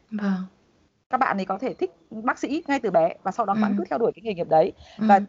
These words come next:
Speaker 2: thực ra những cái bạn như thế là những bạn rất là may mắn,
Speaker 1: Đúng
Speaker 2: là
Speaker 1: rồi.
Speaker 2: những cái tố chất trong con người bạn ấy, cái trí thông minh của bạn ấy nó cũng phù hợp với cái năng lực của cái nghề nghiệp đấy, thì bạn
Speaker 1: Ừ.
Speaker 2: sẽ đi theo được cái nghề đấy.
Speaker 1: Ừ.
Speaker 2: Thì đấy là cái điều người lý tưởng nhất.
Speaker 1: Dạ.
Speaker 2: Nhưng mà có những người thì lúc bé là thích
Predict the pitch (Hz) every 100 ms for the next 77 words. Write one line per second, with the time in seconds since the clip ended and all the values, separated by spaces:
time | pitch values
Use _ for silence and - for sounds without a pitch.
0 | - _ _ 277 - 294 294 269 277 208
1 | 233 196 233 226 254 330 277 226 240 175
2 | 202 - _ - 190 190 208 196 202 220
3 | 302 202 - - 277 269 254 196 180 175
4 | 180 262 254 254 311 285 247 - - 196
5 | 226 - - 233 190 185 170 175 190 190
6 | 180 262 247 233 - 190 233 190 165 156
7 | - _ _ - 220 214 247 254 190 208
8 | 214 170 160 190 _ - 226 196 180 208
9 | 254 220 208 165 170 170 294 226 185 -
10 | _ - 196 180 285 311 269 - 196 247
11 | 302 214 - 185 160 - 208 359 -